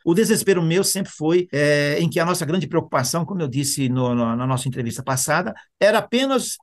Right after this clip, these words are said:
e apenas aqui em negrito sublinhado, tá? E letra maiúscula,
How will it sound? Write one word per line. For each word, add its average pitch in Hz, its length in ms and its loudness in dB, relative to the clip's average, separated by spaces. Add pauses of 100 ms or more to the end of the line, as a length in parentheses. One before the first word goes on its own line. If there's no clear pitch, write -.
(140)
e 156 140 2
apenas 202 480 2
aqui 175 180 0
em 214 80 0
negrito 202 480 2
sublinhado, 160 640 -2 (200)
tá? 160 280 -6
E 160 140 2
letra 175 260 2
maiúscula, 131 540 -2